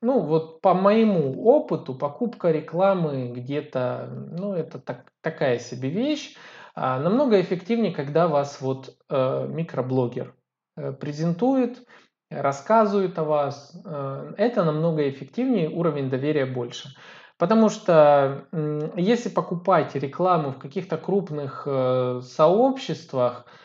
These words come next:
а, там за день, представляете, какое большое количество рекламы проходит, и у людей слепота на это все дело.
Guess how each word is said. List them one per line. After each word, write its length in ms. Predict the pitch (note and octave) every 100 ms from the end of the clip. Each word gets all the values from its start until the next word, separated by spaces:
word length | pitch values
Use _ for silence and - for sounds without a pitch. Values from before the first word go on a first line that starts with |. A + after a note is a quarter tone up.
| - - - -
а, 420 | C3+ C3+ C3 -
там 420 | G3+ A3 A3 G#3 -
за 320 | C3+ E3+ G#3
день, 180 | F3 E3+
представляете, 640 | - - - F3+ C#4 C#4
какое 300 | - E3+ D#3
большое 420 | D3+ D3 C#3 F3+ D#3+
количество 480 | C#3+ C#3 C3+ -
рекламы 520 | C3 C3 D3+ C#3+ C3 A#2+
проходит, 640 | - - C#3 B2 A2+ A2+
и 140 | D#3
у 140 | D#3+ E3
людей 420 | F#3 F3+ B3 A#3+
слепота 640 | - D#3 D#3 D3+ - B2
на 160 | A#2+ A#2
это 180 | A#2+ C3
все 200 | - B2+
дело. 380 | B2+ B2+ C3